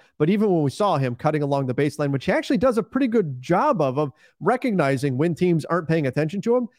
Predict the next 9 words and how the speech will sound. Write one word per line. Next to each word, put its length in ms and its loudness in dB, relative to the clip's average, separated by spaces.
and 120 2
then 140 0
taking 380 0
advantage 560 0
of 180 0
that 260 -2
to 100 -4
sneak 500 -2
in, 280 0